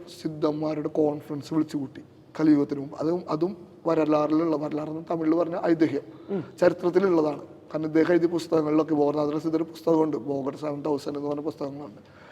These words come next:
Speaker 1: അദ്ദേഹം അതിൽ പറയുന്നുണ്ട്, എല്ലാ സിദ്ധന്മാരും കോൺഫറൻസ് വിളിച്ചു കൂട്ടിയിട്ട് അദ്ദേഹം പറയും, മുരുക യുഗ-, ഇത് കലിയുഗം വരികയാണ്,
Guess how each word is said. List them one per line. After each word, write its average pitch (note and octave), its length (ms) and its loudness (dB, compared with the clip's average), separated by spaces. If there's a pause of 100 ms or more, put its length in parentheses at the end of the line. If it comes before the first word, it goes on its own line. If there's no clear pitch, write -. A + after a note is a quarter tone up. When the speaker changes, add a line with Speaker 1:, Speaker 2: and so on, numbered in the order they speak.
(300)
Speaker 1:
അദ്ദേഹം F3 300 4
അതിൽ F3+ 160 4
പറയുന്നുണ്ട്, D#3 720 -2
എല്ലാ D3+ 260 -2
സിദ്ധന്മാരും D#3 520 -4
കോൺഫറൻസ് D3 480 -4
വിളിച്ചു C#3 220 -6
കൂട്ടിയിട്ട് C3 320 -8
അദ്ദേഹം D3 340 -8
പറയും, D3 240 -10 (480)
മുരുക F#3 320 -2
യുഗ-, F#3 460 -2
ഇത് D3+ 240 -4
കലിയുഗം G3 360 2
വരികയാണ്, D3 360 -2